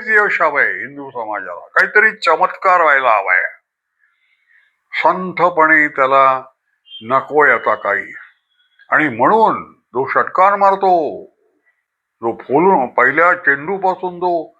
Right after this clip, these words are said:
गोलंदाजी फोडून काढतो, ते बघायला त्याला, म्हणून त्या, म्हणून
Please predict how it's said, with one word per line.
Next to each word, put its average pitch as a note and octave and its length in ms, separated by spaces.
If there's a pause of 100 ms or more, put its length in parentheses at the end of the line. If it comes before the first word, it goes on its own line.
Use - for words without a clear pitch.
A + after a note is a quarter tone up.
(400)
गोलंदाजी F3 600
फोडून F#3+ 460
काढतो, E3+ 720 (1200)
ते E3+ 120
बघायला C#3+ 500
त्याला, B2 340
म्हणून C#3 300
त्या, D#3+ 400
म्हणून F3 440